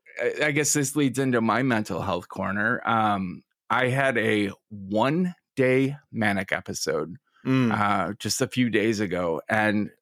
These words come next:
Speaker 1: like, I, I woke up at, like, eleven P M. I went to bed at nine, woke up at eleven, and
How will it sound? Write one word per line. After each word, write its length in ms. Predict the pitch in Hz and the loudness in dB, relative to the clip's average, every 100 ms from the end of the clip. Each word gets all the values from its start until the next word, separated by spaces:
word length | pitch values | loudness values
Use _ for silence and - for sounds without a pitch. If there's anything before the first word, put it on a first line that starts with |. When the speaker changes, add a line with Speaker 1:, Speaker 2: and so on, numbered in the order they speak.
| - | -2
Speaker 1:
like, 320 | 107 95 - _ - | 0 0 -4 _ -8
I, 140 | - 113 107 - | -2 -2 -2 -8
I 100 | - | -4
woke 360 | 107 110 123 120 | -2 0 0 0
up 240 | 117 113 | -2 2
at, 240 | 117 107 - _ _ _ _ _ _ _ _ _ _ _ | 2 2 -2 _ _ _ _ _ _ _ _ _ _ _
like, 220 | - 107 | -16 -12
eleven 760 | - 104 95 98 120 127 135 131 _ _ _ _ | -6 -2 0 0 0 0 -2 -4 _ _ _ _
P 200 | - 120 | -2 0
M. 260 | 113 117 127 | 2 2 0
I 140 | - | 0
went 160 | 113 120 | -2 -2
to 60 | |
bed 220 | 113 120 113 | 0 0 2
at 180 | 98 - | -2 -4
nine, 540 | 120 117 117 107 110 107 | -2 2 2 2 0 0
woke 240 | 110 110 | -2 0
up 160 | 113 123 | -2 0
at 80 | 113 | 0
eleven, 640 | 110 101 107 110 104 107 - _ _ _ | 2 2 0 -2 -4 -6 -10 _ _ _
and 540 | - 107 107 101 95 | -2 0 0 -2 -6